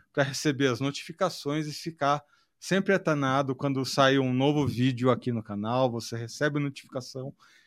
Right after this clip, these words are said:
e assim se torna o produtor rural mais bem informado do Brasil, o produtor de cacau mais bem informado do Brasil.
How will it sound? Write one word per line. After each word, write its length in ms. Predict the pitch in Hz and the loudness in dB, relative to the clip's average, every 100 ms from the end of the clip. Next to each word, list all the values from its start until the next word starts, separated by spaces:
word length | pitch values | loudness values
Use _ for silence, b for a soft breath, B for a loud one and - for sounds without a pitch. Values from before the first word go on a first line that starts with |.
| b | b
e 60 | - | 4
assim 240 | 151 156 | 4 6
se 140 | 143 156 | 4 2
torna 380 | - 135 135 131 | 6 8 10 8
o 40 | |
produtor 500 | 123 127 123 123 131 | 0 -2 -2 0 0
rural 400 | 120 120 123 120 | 2 2 4 4
mais 340 | 110 113 127 113 | 0 -2 -4 -4
bem 200 | 120 120 | -6 -6
informado 420 | - 110 113 110 | -6 -6 -6 -6
do 120 | 110 | -8
Brasil, 540 | 110 107 95 117 131 127 b b b - | -6 -8 -4 -2 -2 -4 b b b -8
o 80 | |
produtor 440 | 139 156 143 - 139 | 0 2 2 2 0
de 100 | 117 | 0
cacau 520 | - 110 123 120 117 | -4 -4 0 0 0
mais 440 | 117 120 120 117 | -2 -4 -4 -6
bem 240 | - 113 117 | -4 0 0
informado 460 | 107 110 104 101 | 0 -4 -2 -4
do 100 | 110 | -4
Brasil. 420 | 107 120 110 98 | 0 2 2 -2